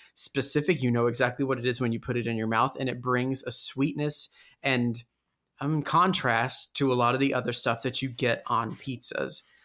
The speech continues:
But I agree with everything that you all have said. Like, garlic is delicious. It's one of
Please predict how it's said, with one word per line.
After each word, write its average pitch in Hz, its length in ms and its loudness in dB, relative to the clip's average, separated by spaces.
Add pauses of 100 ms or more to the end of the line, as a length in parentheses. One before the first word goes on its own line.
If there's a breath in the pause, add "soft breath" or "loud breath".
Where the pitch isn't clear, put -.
(140 soft breath)
But 127 280 2 (520)
I 131 160 2
agree 143 320 4
with 143 200 2 (120)
everything 143 840 2 (120)
that 143 140 4
you 139 180 4
all 127 120 6
have 127 140 0
said. 131 440 2
Like, 135 160 -2
garlic 131 500 2
is 123 460 -2 (240)
delicious. 120 800 0
It's 139 180 -2
one 127 160 0
of 127 240 -6